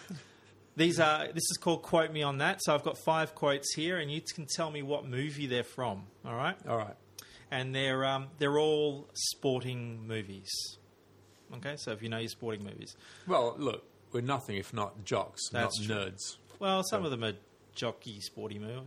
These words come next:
Speaker 2: Yeah.
Speaker 1: movies. All right.
Speaker 2: Oh, yeah.
Speaker 1: Pain heals. Chicks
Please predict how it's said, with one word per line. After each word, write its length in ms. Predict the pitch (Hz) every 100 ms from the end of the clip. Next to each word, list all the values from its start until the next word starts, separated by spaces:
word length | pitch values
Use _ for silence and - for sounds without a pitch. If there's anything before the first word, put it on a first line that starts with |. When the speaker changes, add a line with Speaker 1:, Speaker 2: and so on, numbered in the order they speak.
| 131
Speaker 2:
Yeah. 80 | 131 104
Speaker 1:
movies. 200 | - - - - - -
All 60 | 135
right. 160 | 120 104
Speaker 2:
Oh, 60 | 92
yeah. 120 | 87 113 - -
Speaker 1:
Pain 320 | - 185 202 214
heals. 920 | 175 196 165 113 101 98 - - - - _ -
Chicks 300 | - - 214